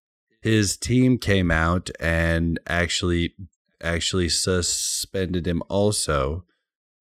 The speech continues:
And they've taken the stance, I don't know if it's true, but they've taken the stance that he's having, he's having issues mentally, or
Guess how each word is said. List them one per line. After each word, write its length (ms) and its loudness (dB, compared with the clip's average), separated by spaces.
And 500 0
they've 880 2
taken 600 2
the 100 2
stance, 600 2
I 80 4
don't 120 2
know 100 4
if 100 2
it's 140 -4
true, 300 4
but 120 -2
they've 160 -2
taken 260 0
the 80 0
stance 500 2
that 160 -2
he's 560 0
having, 800 0
he's 160 -4
having 420 4
issues 640 4
mentally, 920 4
or 960 2